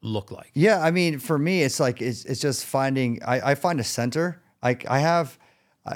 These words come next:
Speaker 2: like, when I meditate, you know,
Speaker 1: Mm-hmm.
Speaker 2: people have different ways to meditate. I, I got to meditate through transcendental meditation. That was, like, the first real lessons of meditation I, I, I took.
Speaker 1: Right.
Speaker 2: In twenty fifteen, I had,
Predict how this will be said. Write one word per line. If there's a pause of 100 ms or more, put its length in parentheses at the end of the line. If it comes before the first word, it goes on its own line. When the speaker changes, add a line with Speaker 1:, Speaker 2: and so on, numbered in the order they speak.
Speaker 2:
like,
when
I
meditate,
you
know,
Speaker 1:
Mm-hmm.
Speaker 2:
people
have
different
ways
to
meditate.
I,
I
got
to
meditate
through
transcendental
meditation.
That
was,
like,
the
first
real
lessons
of
meditation
I, (100)
I, (100)
I
took. (160)
Speaker 1:
Right. (200)
Speaker 2:
In
twenty (120)
fifteen,
I
had,